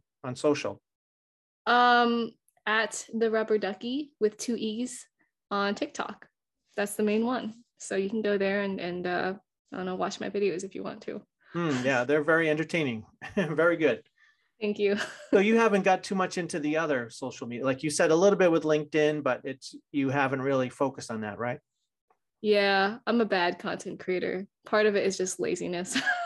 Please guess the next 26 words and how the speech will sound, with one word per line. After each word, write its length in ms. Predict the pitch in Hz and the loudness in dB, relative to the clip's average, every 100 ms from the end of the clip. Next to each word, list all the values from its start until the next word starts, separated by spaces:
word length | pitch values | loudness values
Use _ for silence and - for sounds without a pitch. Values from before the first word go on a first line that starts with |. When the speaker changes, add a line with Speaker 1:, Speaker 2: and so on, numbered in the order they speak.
| 640 - - 349 - - | -4 -6 -8 -8 -4 0
Speaker 1:
Uh, 60 | |
what 260 | 208 214 220 | 2 6 8
do 60 | |
you 60 | 254 | 8
think 240 | 247 233 | 4 4
it 80 | 208 | 6
is 100 | 196 | 6
about 300 | 170 170 165 | 6 4 4
TikTok? 500 | 190 190 - 110 98 | 0 -2 0 0 0
'Cause 140 | 139 165 | 0 4
I 100 | 180 | 4
found 240 | 214 202 | 6 4
the 60 | 190 | 4
same 260 | 208 190 | 4 4
way, 160 | 190 214 | 4 4
like, 220 | 151 135 | 4 2
with 160 | 151 160 | 2 4
all 180 | 180 | 2
these, 340 | 175 165 151 135 | 2 -2 -4 -4
you 60 | |
know, 160 | 139 123 | -4 -4
LinkedIn, 380 | 156 170 170 160 | -4 -6 -4 -2
everything, 400 | 160 170 180 147 | -2 -2 -4 -2
I 100 | 135 | -2
never 280 | 143 214 147 | 0 2 2
get 220 | 151 | 2